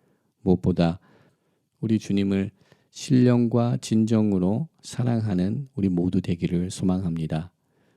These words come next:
우리의 중심을 보시는 주님 앞에 정결한 자들로서 세워지는 은혜를 얻는 우리 모두가 되기를 소망합니다.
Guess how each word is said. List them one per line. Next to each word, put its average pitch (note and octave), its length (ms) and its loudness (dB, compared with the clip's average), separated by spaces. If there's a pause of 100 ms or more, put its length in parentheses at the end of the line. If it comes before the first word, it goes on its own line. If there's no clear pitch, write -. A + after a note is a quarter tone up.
(140)
우리의 A2 340 4
중심을 B2 640 4
보시는 A#2+ 560 2
주님 A2+ 300 4
앞에 G2+ 500 0 (380)
정결한 A2 680 0
자들로서 F#2 840 -6
세워지는 A#2 760 2
은혜를 G2 380 2
얻는 E2+ 480 0
우리 F#2 240 2
모두가 E2+ 480 0
되기를 D#2+ 580 -2
소망합니다. D2+ 800 -2